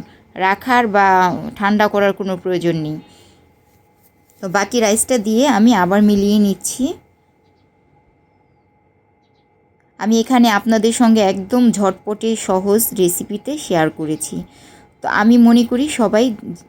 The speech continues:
যে, মানে, অনেক কঠিন মনে করেন, সেও এই রা-, এ, রেসিপিটা দেখে সহজেই ফ্রায়েড রাইস ঘরে তৈরি করে নিতে পারবেন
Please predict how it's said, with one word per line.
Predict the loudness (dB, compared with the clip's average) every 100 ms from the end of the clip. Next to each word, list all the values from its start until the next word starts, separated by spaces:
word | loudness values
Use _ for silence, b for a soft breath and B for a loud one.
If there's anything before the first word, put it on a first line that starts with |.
| _ _ b b b _
যে, | -6 0 2 2
মানে, | 2 2 2 2 0 0 -4 -6 -4
অনেক | 0 0 0
কঠিন | -4 -2 2
মনে | 4 4
করেন, | 2 0 0
সেও | 0 2 2 4
এই | 4 4
রা-, | 2 0
এ, | 0 2
রেসিপিটা | 0 -2 -8 -6 -2
দেখে | -2 -2 -6 -8 b b b
সহজেই | -4 0 2 2 2 0
ফ্রায়েড | 0 0 0
রাইস | 0 0 -2
ঘরে | -4 -2 0
তৈরি | 0 -2
করে | -2 -2
নিতে | -2 -4 -4
পারবেন | -4 -2 0